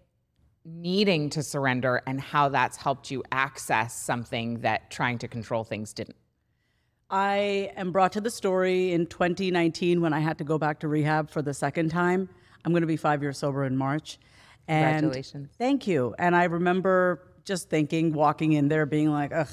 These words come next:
Speaker 2: I don't need to be here. Like, why am I in here?" You know, I was a former T V host. Like, I, you know, why, why am I here with all these people? And I remember my counselor, Carl, was like, "You clearly don't know what the hell you're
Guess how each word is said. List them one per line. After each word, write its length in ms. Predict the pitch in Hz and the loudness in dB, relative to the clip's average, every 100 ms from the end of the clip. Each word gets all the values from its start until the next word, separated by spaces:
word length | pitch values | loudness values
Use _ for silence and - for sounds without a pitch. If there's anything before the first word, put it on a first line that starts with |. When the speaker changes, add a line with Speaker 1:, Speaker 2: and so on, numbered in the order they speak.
| - | -8
Speaker 2:
I 100 | 151 | -4
don't 140 | 147 147 | 0 0
need 140 | 147 | 0
to 60 | 151 | -2
be 200 | 135 147 | -2 0
here. 380 | 143 147 180 196 | 2 2 0 0
Like, 220 | 156 151 | 0 -2
why 300 | 143 139 139 | -2 -2 0
am 120 | 151 | 2
I 100 | 147 | 2
in 220 | 151 143 147 | 2 4 4
here?" 380 | 147 151 160 | 6 4 4
You 180 | 175 170 | 2 2
know, 220 | 156 147 | 4 4
I 160 | 156 143 | 2 0
was 100 | 151 | -2
a 40 | 151 | -4
former 380 | - 156 156 147 | 0 2 2 0
T 160 | 160 | -2
V 180 | 143 151 | 0 0
host. 380 | 139 147 165 - | 2 2 2 -2
Like, 240 | 156 151 | 0 0
I, 160 | - 151 - | 0 -2 -2
you 120 | 180 | -2
know, 100 | 156 | 0
why, 220 | 160 165 | 4 2
why 220 | 175 160 | 4 0
am 120 | 180 175 | 2 -2
I 60 | |
here 320 | 156 170 160 165 | -2 0 2 0
with 120 | 165 | 0
all 300 | 156 160 147 | 0 0 -2
these 280 | 180 175 175 | -2 -2 -2
people? 560 | - 160 156 170 214 226 - - - - | -2 -4 0 0 0 -2 -16 -20 -20 -12
And 140 | - 160 | -2 0
I 60 | 156 | 0
remember 460 | 151 156 156 156 | 2 2 2 0
my 140 | 151 151 | -2 -2
counselor, 420 | 156 151 151 156 | -2 -2 -2 -6
Carl, 360 | - 147 143 151 | 0 2 2 0
was 180 | 147 147 | -2 -2
like, 220 | 143 143 | -2 -4
"You 120 | - 165 | -8 -8
clearly 360 | - 180 190 | -2 0 0
don't 200 | 180 151 | 0 -2
know 100 | 151 | -2
what 140 | 151 - | -6 -8
the 80 | |
hell 180 | 127 143 | -4 -4
you're 140 | 131 | -4